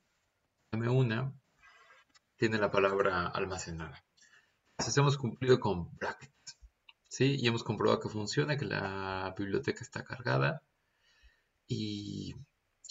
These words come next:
y perfecto. Por ejemplo, escribimos Rita, se arroja el,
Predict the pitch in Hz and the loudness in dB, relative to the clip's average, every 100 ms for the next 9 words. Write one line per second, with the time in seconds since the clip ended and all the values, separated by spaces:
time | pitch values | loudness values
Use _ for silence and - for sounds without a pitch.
0 | - 107 98 - 113 - 107 104 120 113 | -10 -6 -6 -4 -4 0 2 2 2 0
1 | 113 104 - - - - _ - - 110 | 2 0 0 -8 -20 -20 _ -10 -6 2
2 | 113 117 113 107 - - _ _ _ _ | 2 2 0 -2 -6 -12 _ _ _ _
3 | _ _ _ _ _ _ _ _ _ - | _ _ _ _ _ _ _ _ _ 2
4 | 135 - - - - _ _ _ _ _ | 2 0 -4 -6 -6 _ _ _ _ _
5 | _ _ _ _ _ - 110 110 110 - | _ _ _ _ _ -12 -2 2 2 2
6 | 120 117 113 123 107 104 101 101 101 101 | 0 0 -2 -2 -2 -2 -4 -6 -6 -6
7 | 101 101 101 | -8 -10 -16